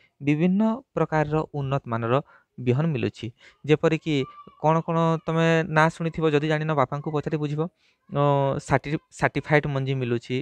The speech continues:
ହାଇବ୍ରିଡ୍ ମଞ୍ଜି ମିଳୁଛି, ଏହିପରି ଅନେକ କିସମର ମଞ୍ଜି ମିଳୁଛି। ସେସବୁକୁ ଆମେ ଯଦି ବ୍ୟବହାର କରିବା,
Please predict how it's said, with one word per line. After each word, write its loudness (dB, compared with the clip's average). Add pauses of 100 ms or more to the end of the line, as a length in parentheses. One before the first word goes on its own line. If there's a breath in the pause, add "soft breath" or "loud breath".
(400 soft breath)
ହାଇବ୍ରିଡ୍ 4
ମଞ୍ଜି 0
ମିଳୁଛି, -2 (460 loud breath)
ଏହିପରି 2 (140)
ଅନେକ 0 (100)
କିସମର 0
ମଞ୍ଜି -2
ମିଳୁଛି। -6 (400 soft breath)
ସେସବୁକୁ 0
ଆମେ 0
ଯଦି 0 (260 soft breath)
ବ୍ୟବହାର 4
କରିବା, 0